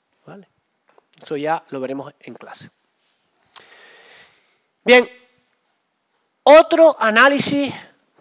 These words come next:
que aprendimos en el pasado, el ancoa, análisis de la covarianza. ¿Qué es una ancoa?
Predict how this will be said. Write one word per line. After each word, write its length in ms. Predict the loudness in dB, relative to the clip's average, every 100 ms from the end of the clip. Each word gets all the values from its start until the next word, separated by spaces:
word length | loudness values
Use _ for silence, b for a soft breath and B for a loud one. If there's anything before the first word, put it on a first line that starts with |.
| _ _
que 540 | -2 -2 -2 -8 _ _ _ _ _ _ 0
aprendimos 520 | 0 0 -4 -4 -2
en 60 |
el 60 | -2
pasado, 440 | -2 0 -2 -2 -4
el 120 | -2
ancoa, 640 | -2 0 4 4 2 -6 -16 _ _ _ _ _ _ _
análisis 520 | -12 -2 -2 -2 -4
de 80 | -6
la 80 | -4
covarianza. 640 | 0 0 0 -4 -6 -10 -12 _ _ _ _ _ _ _ _ _ _ _ b b b b
¿Qué 80 |
es 80 | -2
una 120 | 0
ancoa? 440 | 2 4 4 4